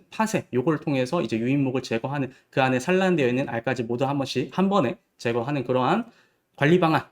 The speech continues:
방제 방법이 있다라고 기억을 해주시면 되겠습니다. 자, 아무튼 이 문제에서 중요한 건 회화나무 녹병 같은 경우에는 동종 기생균이라 중간기주가 존재하지 않는다. 자, 이번엔 해충학 문제 보도록 하겠습니다. 곤충의 체벽 구조 중에서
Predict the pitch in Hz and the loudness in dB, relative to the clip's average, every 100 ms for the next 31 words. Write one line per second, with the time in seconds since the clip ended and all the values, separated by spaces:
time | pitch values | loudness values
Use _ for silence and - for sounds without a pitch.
0 | _ 131 131 170 143 120 120 196 180 - | _ -4 2 2 4 2 2 0 -4 -8
1 | 131 113 127 185 185 113 127 135 - 120 | -4 -4 0 0 2 -2 -2 -4 -6 -6
2 | 113 - 147 120 175 226 196 214 220 190 | -6 -4 -2 0 2 2 2 2 2 0
3 | - 151 156 143 151 147 139 135 196 262 | 2 2 2 2 0 0 0 2 2 2
4 | - _ _ 170 165 147 139 131 127 147 | -4 _ _ 2 2 2 2 0 0 0
5 | 131 139 127 123 180 277 - _ _ - | -2 0 0 2 2 2 -2 _ _ -2
6 | 139 131 226 214 151 165 143 123 147 226 | 0 2 2 2 2 2 2 2 2 2
7 | 226 135 123 120 113 120 202 247 - 120 | 0 -2 0 0 -2 0 0 0 -2 -4
8 | 113 117 110 202 220 - - 123 143 175 | -2 -2 0 -2 -2 -10 -10 -2 2 2
9 | 107 113 226 254 _ _ _ _ _ _ | 0 -2 -2 -4 _ _ _ _ _ _
10 | - 139 160 156 202 208 226 214 135 131 | 0 2 4 2 0 0 0 2 2 4
11 | 175 175 123 123 - 156 - 117 113 165 | 4 2 0 -2 -2 -4 -2 0 2 2
12 | 185 208 190 262 277 - 170 143 131 120 | 2 0 0 0 0 -2 -2 0 0 0
13 | 180 127 - | 0 0 -2